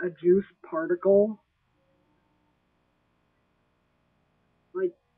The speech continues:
there's the juice, like a cup of juice. And there's, like, some juice, but there's no, like, you can't just say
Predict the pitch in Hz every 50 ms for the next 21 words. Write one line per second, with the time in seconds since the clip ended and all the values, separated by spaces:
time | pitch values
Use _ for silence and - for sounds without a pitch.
0 | _ _ _ _ _ _ - 180 185 185 180 175 170 - _ _ _ _ _ _
1 | _ _ _ _ _ _ _ _ _ _ _ _ _ _ _ _ _ _ _ _
2 | _ - 165 175 160 - 185 202 208 220 226 233 196 175 151 - 165 151 147 147
3 | 151 165 - _ 156 156 147 - 139 - - 208 208 196 190 170 147 139 - 147
4 | 139 135 135 151 175 - _ _ _ _ _ _ _ _ _ _ _ _ _ _
5 | _ _ _ _ _ _ _ _ _ _ _ _ _ _ _ _ _ _ _ 170
6 | 175 175 180 180 175 170 339 170 339 339 330 156 - _ _ _ _ _ _ _
7 | _ _ _ _ _ _ _ _ _ _ - 220 214 220 226 233 214 196 180 151
8 | 147 156 147 143 147 160 175 196 - _ _ - 196 190 - 196 196 180 175 196
9 | 208 214 220 220 214 196 180 - _ _ _ _ _ _ _ _ _ _ _ _
10 | _ _ _ - 190 190 - 269 254 254 226 254 247 - - 226 214 208 190